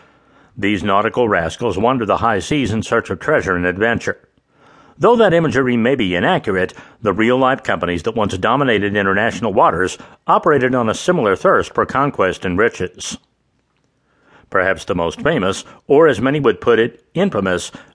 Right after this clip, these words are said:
of these naval corporations was the Dutch East India Company, also known as V O C. Established around the beginning of the seventeenth century, this nautical behemoth of a corporation was determined to squeeze everyone else out of the market.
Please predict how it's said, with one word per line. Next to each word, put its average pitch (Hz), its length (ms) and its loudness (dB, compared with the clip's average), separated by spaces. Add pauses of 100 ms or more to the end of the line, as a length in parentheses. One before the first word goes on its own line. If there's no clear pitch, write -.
of 110 120 0
these 95 180 -2
naval 98 260 -2
corporations 92 720 0
was 98 200 -4
the 110 100 -6
Dutch 143 320 0
East 123 220 -4
India 123 260 0
Company, 95 400 -4 (460)
also 185 280 0
known 95 200 0
as 95 140 -2
V 90 180 -4
O 73 120 -2
C. 139 420 -2 (800)
Established 120 560 0
around 110 220 0
the 92 60 -2
beginning 107 380 -2
of 87 80 -2
the 82 80 -4
seventeenth 85 500 -4
century, 90 520 -2 (280)
this 151 280 0
nautical 180 360 2
behemoth 151 460 0
of 101 100 -2
a 101 60 0
corporation 113 640 0
was 92 160 0
determined 127 380 -2
to 110 100 2
squeeze 175 460 0
everyone 143 340 2
else 120 260 0
out 120 140 2
of 101 60 -4
the 92 80 0
market. - 480 -2